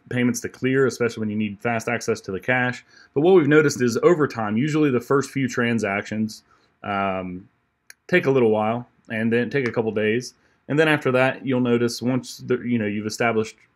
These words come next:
trust and, uh, the risk assessments will actually start clearing a lot faster.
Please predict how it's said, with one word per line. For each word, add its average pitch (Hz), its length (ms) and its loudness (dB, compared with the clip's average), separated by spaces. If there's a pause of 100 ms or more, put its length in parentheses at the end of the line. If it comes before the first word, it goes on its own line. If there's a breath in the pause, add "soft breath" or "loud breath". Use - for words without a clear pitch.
(240)
trust - 640 -2 (240)
and, 101 460 -6 (400)
uh, 101 240 -4
the 110 100 0
risk 143 240 2
assessments 117 420 -2
will 107 100 -6
actually 101 260 -6
start 101 420 -6 (540)
clearing 95 320 -8
a 90 40 -14
lot - 220 -18
faster. - 400 -20